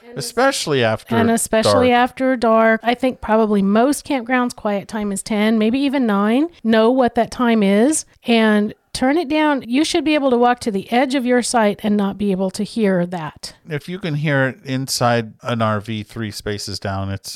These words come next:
Speaker 2: it's too loud.
Speaker 1: And the same thing goes for lights.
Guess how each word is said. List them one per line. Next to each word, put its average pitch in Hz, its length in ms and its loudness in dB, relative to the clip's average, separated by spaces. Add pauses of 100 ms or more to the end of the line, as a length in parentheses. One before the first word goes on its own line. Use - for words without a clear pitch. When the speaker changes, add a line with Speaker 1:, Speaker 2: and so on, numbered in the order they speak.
Speaker 2:
it's - 180 -14
too 98 200 -8
loud. 87 400 -10
Speaker 1:
And 302 160 2
the 320 60 2
same 349 260 2
thing 392 200 0
goes 294 240 0
for 247 160 -2
lights. 202 680 -2